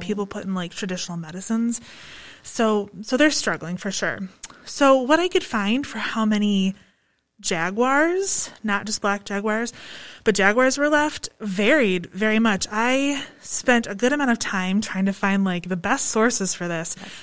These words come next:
Speaker 2: but this is what I've come up with. So there are considered to be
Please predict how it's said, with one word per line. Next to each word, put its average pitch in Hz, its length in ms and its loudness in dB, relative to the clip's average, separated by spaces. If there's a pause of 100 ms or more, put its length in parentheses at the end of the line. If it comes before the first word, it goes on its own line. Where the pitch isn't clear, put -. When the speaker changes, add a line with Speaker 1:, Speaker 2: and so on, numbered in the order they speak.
(160)
Speaker 2:
but 285 140 4
this 302 160 2
is 254 120 -4
what 226 100 2
I've 196 120 0
come 185 160 -6
up - 140 -10
with. - 180 -10
So 190 320 -2 (560)
there 277 140 6
are 277 60 4
considered 302 440 0
to 285 100 -2
be 208 420 0